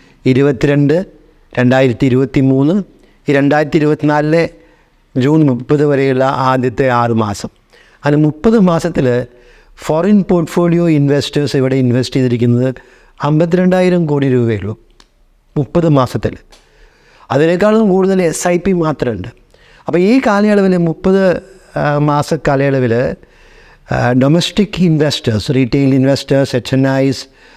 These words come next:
ആ, പിന്നെ മ്യൂച്വൽ ഫണ്ട്സ്, ഇൻഷുറൻസ് കമ്പനീസ് എല്ലാം പാടെ ഇൻവെസ്റ്റ് ചെയ്തിരിക്കുന്നത് ഈ എഫ് ഐസ്, എഫ്, എഫ് ഐ എസ് ഇൻവെസ്റ്റ് ചെയ്തതിൻ്റെ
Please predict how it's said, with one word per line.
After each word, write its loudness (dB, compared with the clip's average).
ആ, 0
പിന്നെ 0
മ്യൂച്വൽ 2
ഫണ്ട്സ്, -2
ഇൻഷുറൻസ് 0
കമ്പനീസ് 0
എല്ലാം 0
പാടെ 0
ഇൻവെസ്റ്റ് 0
ചെയ്തിരിക്കുന്നത് 0
ഈ 2
എഫ് 0
ഐസ്, -2
എഫ്, -4
എഫ് -2
ഐ -2
എസ് 0
ഇൻവെസ്റ്റ് 0
ചെയ്തതിൻ്റെ 2